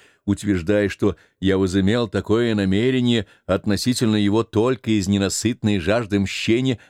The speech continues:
за какие-то едкие насмешки, которые он будто бы себе позволил относительно меня. Клянусь тебе всеми пророками,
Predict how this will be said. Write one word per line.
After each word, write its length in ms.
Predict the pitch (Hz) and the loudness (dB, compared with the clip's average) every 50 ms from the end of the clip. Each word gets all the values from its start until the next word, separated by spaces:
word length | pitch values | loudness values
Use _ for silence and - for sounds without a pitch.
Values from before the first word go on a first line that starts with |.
| _ _ | _ _
за 140 | - 95 95 | -4 -4 -4
какие-то 540 | - - - - 101 98 80 - 101 85 - _ _ _ _ _ _ _ _ _ _ _ - | -4 -6 -4 0 0 0 2 0 -2 -4 -4 _ _ _ _ _ _ _ _ _ _ _ -4
едкие 800 | 87 85 80 80 87 107 127 147 131 - - - 107 98 90 85 | -2 -2 0 2 2 2 2 0 -2 -6 -8 -4 -2 0 0 0
насмешки, 880 | 82 85 82 - - - 85 90 110 165 185 - - - 196 180 - - _ _ _ _ _ _ - | 0 -2 -2 -4 -6 -4 -2 -2 -2 -2 -2 -6 -6 -4 -4 -4 -4 -4 _ _ _ _ _ _ -8
которые 360 | - 87 85 85 85 95 - - | -4 -2 0 0 0 0 0 0
он 220 | 101 92 92 90 | 0 0 0 0
будто 280 | 82 98 95 - - 98 | -2 -4 -4 -4 -2 -2
бы 100 | 92 95 | -2 -2
себе 320 | - - - 92 92 95 | -2 -2 -2 0 0 0
позволил 580 | - - 98 92 78 82 87 95 101 104 107 120 | 0 0 -2 -2 -2 -2 0 0 0 0 0 -2
относительно 880 | - - 104 - _ 104 95 87 - - 104 - - 117 110 120 127 | -4 -4 -6 -4 _ -2 -2 -2 -2 -4 -4 -4 -2 -2 0 0 0
меня. 420 | 131 147 165 165 151 120 87 76 - _ _ _ _ _ _ _ _ _ _ _ _ _ | 0 0 0 0 0 0 -2 -4 -6 _ _ _ _ _ _ _ _ _ _ _ _ _
Клянусь 680 | - - 82 87 98 113 123 139 165 196 185 - - | -8 -4 0 0 2 2 0 0 0 0 -2 -4 -4
тебе 300 | - 165 170 165 180 180 | -2 -2 0 2 0 0
всеми 500 | 160 - - - - 151 175 165 160 165 151 | -2 -4 -6 -4 -2 0 0 0 0 -2 -2
пророками, 720 | - - 131 139 127 123 123 - - 110 95 87 76 - | -2 0 0 2 2 0 0 0 -2 -2 -2 -2 -2 -6